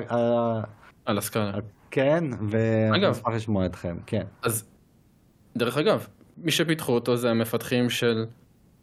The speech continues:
Speaker 2: אה, Evil Within אחד, שתיים.
Speaker 1: נכון.
Speaker 2: אה, עם ההערה שלהם, אה, בטריילר, אחלה הערות, אהבתי.
Speaker 1: נכון.
Speaker 2: אה,
Speaker 1: לא, זה
Speaker 2: אז
Speaker 1: אנחנו לא עושים
Speaker 2: גם
Speaker 1: אותו.
Speaker 2: שינג'י מיקאמי המפיק, הבעלים של ה-, אה,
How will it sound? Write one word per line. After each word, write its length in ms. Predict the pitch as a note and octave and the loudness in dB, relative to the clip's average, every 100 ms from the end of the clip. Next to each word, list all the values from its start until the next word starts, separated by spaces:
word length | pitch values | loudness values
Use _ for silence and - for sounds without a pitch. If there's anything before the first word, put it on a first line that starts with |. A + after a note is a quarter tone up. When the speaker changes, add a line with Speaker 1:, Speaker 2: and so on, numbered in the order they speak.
| _ - | _ -6
Speaker 2:
אה, 400 | G#2+ G2 F#2+ F#2+ F#2+ - _ _ _ _ _ | -2 0 0 -2 -4 -14 _ _ _ _ _
Evil 380 | - A#2 A2+ G#2+ | -2 0 2 2
Within 240 | A2 A2+ | 2 2
אחד, 300 | G#2 C3 C#3+ B2+ - | 2 2 2 2 -4
שתיים. 440 | - - A#2+ B2 A#2+ - - _ _ _ _ | -10 -2 2 2 0 -4 -18 _ _ _ _
Speaker 1:
נכון. 340 | F#2+ - F#2 F#2 | -12 -6 -6 0
Speaker 2:
אה, 360 | G2+ G2+ F#2+ F#2+ - - _ _ | 0 2 2 -2 -8 -20 _ _
עם 180 | B2 A2+ | 0 2
ההערה 360 | A2+ A#2 A2+ | 4 4 4
שלהם, 460 | A#2 A#2+ A2+ G#2+ G#2+ | 2 2 2 2 2
אה, 100 | G2+ | 0
בטריילר, 580 | G2+ G2+ G#2+ G#2 G#2+ A2+ | 0 0 0 0 0 -2
אחלה 180 | A2 G2+ | -2 0
הערות, 320 | G2+ G2+ G#2 | 0 0 0
אהבתי. 260 | G#2 G#2+ G#2+ - G#2+ | -2 0 -6 -4 -4
Speaker 1:
נכון. 280 | G2+ G#2 G#2 | -2 0 2
Speaker 2:
אה, 300 | G2+ G2+ G2+ G2+ G#2 - _ _ - - | 4 4 2 0 -4 -16 _ _ -20 -6
Speaker 1:
לא, 140 | D3 B2+ | 0 2
זה 80 | A#2+ | 4
Speaker 2:
אז 180 | A2+ | 4
Speaker 1:
אנחנו 200 | A2+ A#2+ | 2 2
לא 140 | A#2+ E3+ | 2 2
עושים 200 | F#3 D#3 | 2 0
Speaker 2:
גם 80 | B2 | 2
Speaker 1:
אותו. 100 | A2+ | 4
Speaker 2:
שינג'י 320 | C#3 C3 C3+ | 4 4 4
מיקאמי 500 | B2 A#2+ C3 C3+ C3+ | 4 2 2 4 4
המפיק, 460 | C3 B2+ C3 B2+ B2+ - - - _ _ _ _ - | 4 2 2 0 0 -12 -20 -20 _ _ _ _ -6
הבעלים 420 | A2 A2+ A2+ A#2+ | -2 2 2 2
של 220 | A#2 A#2 | 0 0
ה-, 480 | A2 G#2+ G#2+ G#2+ G#2 G#2+ - _ _ _ _ _ | 2 2 2 0 -2 -4 -12 _ _ _ _ _
אה, 60 | G#2+ | -2